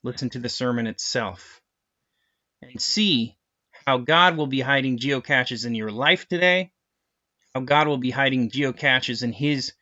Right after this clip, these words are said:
will for you today. And let Scripture have its own dimension,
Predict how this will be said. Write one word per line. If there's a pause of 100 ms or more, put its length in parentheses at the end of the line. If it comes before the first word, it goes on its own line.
(320)
will
for
you
today. (2250)
And
let
Scripture (1040)
have
its
own
dimension,